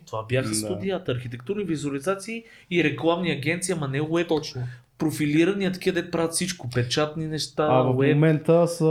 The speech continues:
Speaker 2: U X, U I и ми е много интересно след десет, след десет години как-,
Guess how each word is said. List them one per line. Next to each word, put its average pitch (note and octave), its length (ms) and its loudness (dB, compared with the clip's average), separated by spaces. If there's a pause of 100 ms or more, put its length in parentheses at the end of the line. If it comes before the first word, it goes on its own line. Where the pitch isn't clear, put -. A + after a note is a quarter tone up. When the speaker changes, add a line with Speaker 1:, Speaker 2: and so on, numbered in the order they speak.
(260)
Speaker 2:
U D3+ 340 4
X, - 20 -10
U - 240 -4
I E3+ 460 4
и C#3 140 0
ми C#3 120 -2
е C3 40 -2
много C#3 240 0
интересно C3 340 -2
след B2 180 -6
десет, B2 340 -2 (140)
след B2+ 280 -4
десет B2 240 -2
години B2+ 300 -2
как-, A#2+ 160 -8